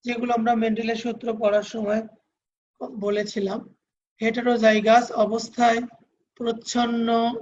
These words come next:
জিনের বৈ-, বৈশিষ্ট্যের বহিঃপ্রকাশ ঘটে না। তাহলে প্রকট জিন এবং প্রচ্ছন্ন জিন যদি হেটারোজাইগাস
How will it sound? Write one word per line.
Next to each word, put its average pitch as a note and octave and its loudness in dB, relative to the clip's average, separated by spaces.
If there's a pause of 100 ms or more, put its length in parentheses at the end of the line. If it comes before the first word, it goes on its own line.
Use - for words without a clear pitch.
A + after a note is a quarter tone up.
জিনের A3 0
বৈ-, G#3 -4 (100)
বৈশিষ্ট্যের A3 -2 (540)
বহিঃপ্রকাশ A3 0
ঘটে F#3+ -4
না। F3+ 0 (2000)
তাহলে G#3 2 (600)
প্রকট A#3 -2
জিন C4+ 0
এবং G#3 -4
প্রচ্ছন্ন A#3+ -2
জিন A#3+ -2 (520)
যদি A3 0
হেটারোজাইগাস A3 2